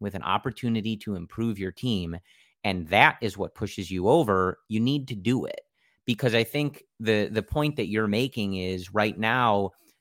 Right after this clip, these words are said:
does it make sense from an organizational perspective to push past one of those thresholds to improve your, your win projection a,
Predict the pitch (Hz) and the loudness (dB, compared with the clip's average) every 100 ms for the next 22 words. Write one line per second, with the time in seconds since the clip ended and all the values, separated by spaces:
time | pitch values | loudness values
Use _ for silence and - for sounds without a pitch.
0 | _ 117 120 127 123 117 110 - 117 104 | _ 4 4 2 -2 -2 -4 -4 -4 -2
1 | 104 - 101 95 107 104 107 92 98 98 | -4 -4 -4 -2 -2 -2 -2 -2 -4 -4
2 | 104 98 98 - 98 - 92 - - 131 | -8 -10 -10 -6 -6 -6 -12 -10 -4 -2
3 | 135 - 110 110 110 107 104 101 95 - | -2 0 2 2 0 -4 -2 -2 -4 -2
4 | 107 101 - 90 90 85 - - _ _ | -2 -2 0 -2 -2 -6 -14 -20 _ _
5 | - 123 107 104 95 - _ _ 120 110 | -4 0 0 0 -2 -8 _ _ -2 -2
6 | 104 131 127 117 113 107 104 101 104 101 | 0 -2 -2 -2 0 2 2 -2 -4 -4
7 | 95 113 120 - 101 104 98 - 101 95 | 0 0 -2 -4 -2 -2 -2 -4 -4 -4
8 | 95 98 _ - | -6 -8 _ -4